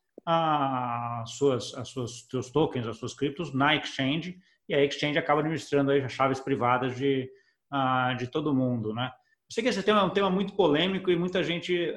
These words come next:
até conversa, porque já teve, assim, vários hackings de várias exchanges aí, a história mostra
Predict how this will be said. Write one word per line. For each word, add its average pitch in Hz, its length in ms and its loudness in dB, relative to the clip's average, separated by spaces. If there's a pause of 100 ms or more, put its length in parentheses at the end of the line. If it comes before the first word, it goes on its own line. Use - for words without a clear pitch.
até 147 200 -4
conversa, 156 500 0
porque - 140 -10
já 175 120 2
teve, 175 180 -2
assim, 170 260 -4
vários 139 480 4
hackings 143 380 0
de 147 80 -8
várias 131 560 4
exchanges 127 540 -6
aí, 117 180 -4
a 117 60 -4
história 123 360 -4
mostra 127 500 -4